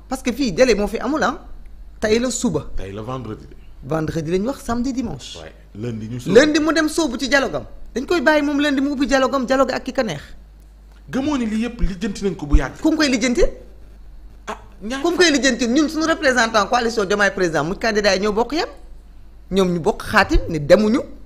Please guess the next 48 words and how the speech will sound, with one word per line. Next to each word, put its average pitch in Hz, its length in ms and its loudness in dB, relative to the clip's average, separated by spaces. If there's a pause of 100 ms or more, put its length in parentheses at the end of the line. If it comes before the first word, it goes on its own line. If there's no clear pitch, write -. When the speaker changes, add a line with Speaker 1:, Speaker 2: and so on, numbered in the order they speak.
(140)
Speaker 2:
Mooy 156 140 -14
man, 151 60 -10
Speaker 1:
Ci - 60 -4
Speaker 2:
est-ce - 20 0
que - 120 -4
Speaker 1:
condition 214 320 0
Speaker 2:
xam 247 80 2
Speaker 1:
yi. 330 60 2
Speaker 2:
ngeen 143 100 -4
li - 60 -12
xew 110 100 -8 (100)
kon? 92 100 -8 (500)
Speaker 1:
Non, 285 280 2
il 285 100 -4
faut 320 160 -6
pas 330 200 0
dire 202 240 -2
ça. 165 320 2
Loolu, 214 440 2
Speaker 2:
Ah. - 80 -14 (180)
Speaker 1:
loolu 269 280 2
c'est 262 220 -2
un 196 160 2
jeu 165 340 2 (1120)
qui 214 140 2
a 196 160 4
été 190 320 -4
instrumentalisé 147 920 -6
par 156 160 -8
une 147 140 -4
certaine 170 360 -6
personne 156 340 -10
pour - 160 -14
une 180 120 -6
division. 131 600 -6
Xam 233 160 -6
nga 214 80 0
lu 233 100 0
tax? - 180 -8 (100)
Speaker 2:
Hmm. 135 120 -12 (680)
Speaker 1:
Ñi 214 220 4
dem 185 340 2
ci - 200 -10
président 151 840 -6 (160)
Ousmane 147 320 -8
Sonko 143 300 -10
wax 156 260 -2
nañu. 135 260 -2